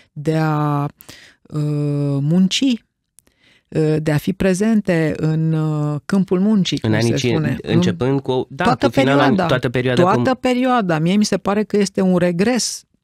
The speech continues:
Speaker 1: după nouăzeci, această reîntoarcere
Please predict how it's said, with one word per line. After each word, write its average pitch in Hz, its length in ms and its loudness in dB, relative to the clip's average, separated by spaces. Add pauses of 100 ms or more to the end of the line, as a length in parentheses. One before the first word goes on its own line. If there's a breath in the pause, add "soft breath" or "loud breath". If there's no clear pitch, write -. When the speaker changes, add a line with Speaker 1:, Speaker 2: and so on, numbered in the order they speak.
(340)
Speaker 1:
după 170 340 -2
nouăzeci, 151 840 -2
această 165 920 -2 (300 loud breath)
reîntoarcere 170 1300 0